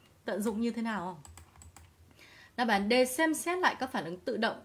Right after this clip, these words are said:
có thể giúp duy trì, nói về cái việc xem xét á,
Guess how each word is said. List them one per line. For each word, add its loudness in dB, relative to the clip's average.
có -4
thể 0
giúp -4
duy -4
trì, -6
nói -4
về 2
cái -6
việc -4
xem 2
xét -4
á, -8